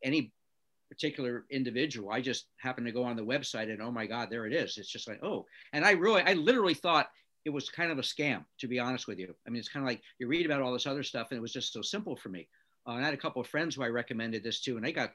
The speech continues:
they got stuff too. And neither of them, uh, two friends, neither of them got delayed. They <laughs> both got their sec-, they both got their second shot. But all, but in all seriousness, yeah, I mean, it's a big deal, and people are going through a whole lot of stuff. And you're right,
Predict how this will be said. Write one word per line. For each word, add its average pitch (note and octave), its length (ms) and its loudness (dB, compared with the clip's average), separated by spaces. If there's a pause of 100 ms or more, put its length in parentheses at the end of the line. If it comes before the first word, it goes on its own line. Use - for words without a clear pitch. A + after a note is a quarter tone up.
(240)
they D3 80 -2
got B2 280 -2
stuff - 240 -6
too. D#3+ 140 -2
And D3 220 -2
neither A3 280 6
of C3 80 2
them, D#3+ 340 4 (300)
uh, B2 80 -4
two D3+ 140 -4
friends, B2+ 360 0
neither F3+ 220 2
of C3+ 80 0
them C#3+ 360 -2
got B2 220 -4
delayed. A2+ 440 -2
They A#2 80 2
<laughs> - 100 -4
both - 180 2
got C4+ 200 8
their G#3+ 100 4
sec-, - 340 -4 (180)
they E3 100 2
both E3 200 4
got D3+ 180 2
their D3 100 -4
second C#3 340 -4
shot. E3 220 0 (160)
But F3 100 2
all, G#3 260 4
but E3+ 120 0
in D#3+ 80 2
all G3+ 180 2
seriousness, A3+ 640 0
yeah, D#3+ 240 4
I C#3+ 60 -2
mean, C3+ 140 0
it's A3 140 -2
a F3 60 -2
big C3+ 260 0
deal, E3 260 2 (200)
and A#2+ 100 -8
people G#3 280 -4
are C3+ 60 0
going D3+ 220 0
through C#3 200 -4
a G#2+ 60 -4
whole E3+ 260 -2
lot D3 160 0
of C3 80 -2
stuff. C#3+ 260 -4
And B2+ 100 -2
you're A#2+ 140 -2
right, A#2+ 280 -2